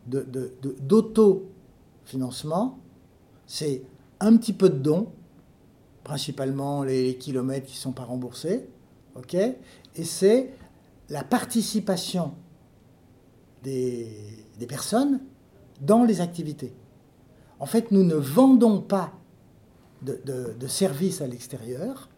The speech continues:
puisque nous négocions avec, euh, la ville, l'État, le département,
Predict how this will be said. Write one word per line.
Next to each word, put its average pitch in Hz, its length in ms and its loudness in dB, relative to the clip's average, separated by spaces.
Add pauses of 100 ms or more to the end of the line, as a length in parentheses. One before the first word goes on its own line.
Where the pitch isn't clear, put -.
(300)
puisque - 240 -10
nous 156 300 -2
négocions 190 640 2 (340)
avec, 147 460 -8
euh, 131 340 -4 (220)
la 135 120 -8
ville, 247 360 2 (760)
l'État, 190 380 -4 (640)
le - 80 -14
département, 160 680 0